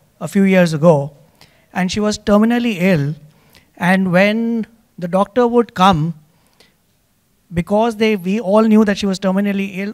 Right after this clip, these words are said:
a few of us felt that, you know, doctor bilkul cold hai,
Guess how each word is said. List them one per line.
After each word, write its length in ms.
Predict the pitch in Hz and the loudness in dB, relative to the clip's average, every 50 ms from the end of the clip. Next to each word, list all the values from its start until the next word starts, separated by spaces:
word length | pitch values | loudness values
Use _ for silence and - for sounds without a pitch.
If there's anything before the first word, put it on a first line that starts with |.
| _ - | _ -14
a 80 | 180 | -16
few 220 | - - 254 269 285 | -12 -8 -8 -6 -6
of 180 | 269 - - | -8 -6 -4
us 240 | 233 233 226 - - | -4 -4 -4 -6 -10
felt 500 | - - - 196 190 175 151 156 156 - - _ _ _ _ _ _ _ _ _ - | -14 -6 -2 0 0 0 -2 -4 -10 -12 -20 _ _ _ _ _ _ _ _ _ -10
that, 160 | 214 202 202 | -10 -8 -6
you 80 | 226 233 | -6 -4
know, 120 | 247 240 | -4 -4
doctor 680 | 196 185 175 - _ - 214 220 220 226 226 220 214 _ _ _ _ _ 185 | -4 -4 -6 -6 _ -2 -2 0 0 -2 -2 -4 -8 _ _ _ _ _ -10
bilkul 340 | 190 208 - 254 254 220 - | -10 -8 -6 -8 -8 -8 -6
cold 320 | 208 190 208 220 226 214 | -2 2 2 2 2 2
hai, 440 | 185 190 208 208 214 208 214 202 196 | 2 0 0 0 0 -2 -4 -6 -8